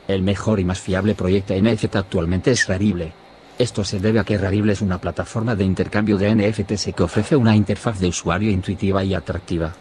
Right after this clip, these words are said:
lo que permite a los usuarios navegar fácilmente por la plataforma.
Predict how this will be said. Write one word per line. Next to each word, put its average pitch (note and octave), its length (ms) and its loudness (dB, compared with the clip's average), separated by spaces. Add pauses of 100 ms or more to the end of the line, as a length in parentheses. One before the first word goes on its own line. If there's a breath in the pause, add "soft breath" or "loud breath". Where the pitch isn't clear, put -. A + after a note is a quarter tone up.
(160)
lo G2+ 140 -2
que G2 140 -2
permite G2 400 0
a F2+ 80 0
los F#2 160 -2
usuarios G#2 520 -2
navegar F#2 340 2
fácilmente G#2+ 580 -2
por G2+ 160 -2
la F2 100 -2
plataforma. E2 680 -6